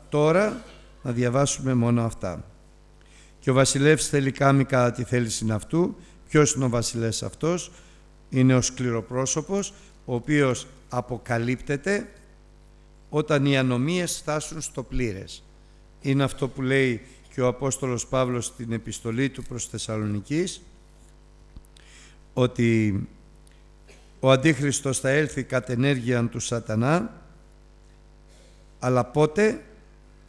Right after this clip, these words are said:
Όταν έλθει η αποστασία και αποκαλυφθεί ο άνθρωπος της αμαρτίας.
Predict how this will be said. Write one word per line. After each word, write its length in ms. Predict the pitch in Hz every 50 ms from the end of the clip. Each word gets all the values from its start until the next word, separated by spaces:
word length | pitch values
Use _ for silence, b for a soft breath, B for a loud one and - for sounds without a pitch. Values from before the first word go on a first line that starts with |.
| - - - - - -
Όταν 360 | - 139 139 - 143 135 139
έλθει 540 | 147 147 143 135 - - 135 131 143 - -
η 240 | - 156 160 165 160
αποστασία 1300 | 147 143 - - - 156 143 - - - - 135 127 - - - 139 143 151 170 196 226 - - - - - - - - - - - - - - - - - - - - - - - - -
και 120 | - -
αποκαλυφθεί 640 | 135 127 - 127 - 120 117 113 113 107 - 151 147
ο 80 | 139 127
άνθρωπος 420 | 131 139 139 135 131 135 139 127
της 100 | - -
αμαρτίας. 720 | 120 113 117 117 113 110 - 113 98 90 - 104 - -